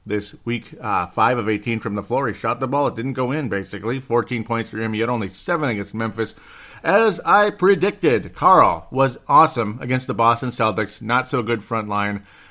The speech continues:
Al Horford was re-, very respectable, though. This was his best game of the season so far, even though nine of twenty isn't the greatest thing ever. I don't know. I mean, what is going on with big men and, and, and three-point attempts? Two of seven from Al Horford.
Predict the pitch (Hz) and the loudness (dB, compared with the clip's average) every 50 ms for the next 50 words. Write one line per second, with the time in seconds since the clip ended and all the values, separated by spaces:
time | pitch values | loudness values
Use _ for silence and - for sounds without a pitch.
0 | _ - - 190 135 143 170 180 180 151 113 107 113 107 - - - 143 127 135 | _ -2 -2 2 4 4 4 4 4 2 0 0 -2 -4 -6 -8 -4 0 0 0
1 | 131 120 123 127 135 135 123 113 101 - - 123 139 147 - 127 110 101 98 98 | 0 0 0 0 0 2 0 0 -2 -2 0 0 0 0 0 -2 -2 -2 0 0
2 | 98 104 110 123 131 139 120 110 101 90 - 117 120 113 - - 123 117 113 104 | 0 0 0 0 -2 -4 -6 -8 -8 -6 -4 -4 -4 -2 -2 -2 -2 -2 -2 -4
3 | 98 90 - - 139 139 123 120 107 95 104 104 92 - 107 104 107 104 107 107 | -6 -8 -6 -4 -4 -2 -2 -4 -6 -4 -4 -6 -2 -2 -2 0 0 0 -2 -2
4 | 107 101 98 104 110 113 113 107 95 - 113 113 107 104 101 98 95 98 90 - | -2 -2 -2 -2 -2 -2 -2 -4 -4 -4 -4 -4 -2 -2 -4 -4 -6 -8 -12 -12
5 | 85 - 98 98 101 110 120 127 127 - 143 139 139 139 135 139 143 156 147 - | -10 -8 -6 -4 -4 -4 -4 -6 -6 -6 -6 -4 -4 -4 -4 -2 -4 -4 -4 -8
6 | - - - - - - - - - 190 233 233 214 185 135 151 160 175 160 143 | -14 -20 -20 -20 -20 -14 -6 -2 0 0 2 2 2 2 2 2 0 -2 -2 -2
7 | 147 165 180 175 220 240 240 - 196 151 139 175 165 151 135 131 143 160 160 139 | -4 -8 -8 -6 -6 -6 -4 -6 -6 -4 0 0 2 2 2 2 0 2 2 2
8 | 117 113 113 113 113 - - _ _ _ - 131 123 - - 160 185 180 156 127 | 0 0 -2 -6 -8 -12 -18 _ _ _ -8 -8 -6 -2 -2 0 0 0 0 0
9 | 120 117 117 131 - 135 127 117 - - 165 139 127 113 - - 156 131 123 - | 0 0 -2 -4 -4 -6 -6 -6 -4 -2 -2 0 0 -2 -4 -4 -6 -6 -4 0
10 | 139 175 220 214 196 151 117 104 98 - 113 101 92 - - - - 180 196 170 | 0 0 0 0 0 0 0 0 -2 -4 -6 -6 -6 -8 -6 -2 0 2 2 0
11 | 139 - 143 131 120 120 113 - 110 104 107 104 85 98 113 139 135 - 95 85 | 0 -2 -2 -2 0 -2 -4 -4 -4 -4 -4 -2 -2 -2 -2 -2 -2 -4 -8 -10
12 | 80 | -10